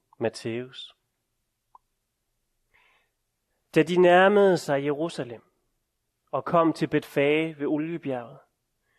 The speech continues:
sendte Jesus to disciple afsted og sagde til dem, "Gå ind i landsbyen heroverfor, og I vil straks finde et æsel,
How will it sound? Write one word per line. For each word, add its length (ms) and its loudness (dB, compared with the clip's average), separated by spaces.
sendte 540 2
Jesus 320 -10
to 440 -8
disciple 540 -6
afsted 380 -8
og 80 -12
sagde 280 -2
til 200 -12
dem, 200 -8
"Gå 200 2
ind 240 -4
i 100 0
landsbyen 680 0
heroverfor, 720 -4
og 120 -8
I 80 -8
vil 120 -12
straks 480 -4
finde 280 0
et 80 -6
æsel, 420 -6